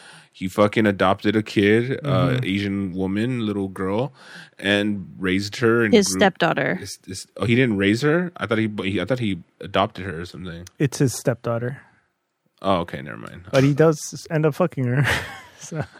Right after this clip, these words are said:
Speaker 1: Yeah.
Speaker 3: Still together.
Speaker 1: Yeah, well, good, good on them. I guess he
Speaker 3: Okay,
Speaker 1: grew,
Speaker 3: four
Speaker 1: yeah.
Speaker 3: parts. Um,
Speaker 2: Okay, four parts.
Speaker 3: two only. Oh, there's only been one episode out so far.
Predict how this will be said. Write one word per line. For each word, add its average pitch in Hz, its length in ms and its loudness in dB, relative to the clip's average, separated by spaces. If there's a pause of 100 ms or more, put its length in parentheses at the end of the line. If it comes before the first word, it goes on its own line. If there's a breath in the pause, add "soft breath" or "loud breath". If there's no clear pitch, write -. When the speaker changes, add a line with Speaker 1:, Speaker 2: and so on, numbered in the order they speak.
(720 loud breath)
Speaker 1:
Yeah. - 60 -14
Speaker 3:
Still 226 160 4
together. - 500 0 (380 loud breath)
Speaker 1:
Yeah, 113 220 -8
well, 98 80 -8
good, 120 200 -10
good 113 120 -2
on 123 80 -2
them. 120 160 0
I 104 80 -2
guess 104 140 -2
he 214 40 2
Speaker 3:
Okay, 196 220 6
Speaker 1:
grew, 190 80 -2
Speaker 3:
four 220 200 4
Speaker 1:
yeah. 202 80 -6
Speaker 3:
parts. 185 600 0 (220)
Um, 175 380 4
Speaker 2:
Okay, 180 60 -4
four 135 200 -8
parts. - 240 -6
Speaker 3:
two 214 500 6
only. 214 320 6
Oh, 214 80 6
there's 208 140 4
only 226 140 6
been 185 200 4
one 196 160 6
episode 185 400 0
out - 180 -2
so - 160 -4
far. - 360 -2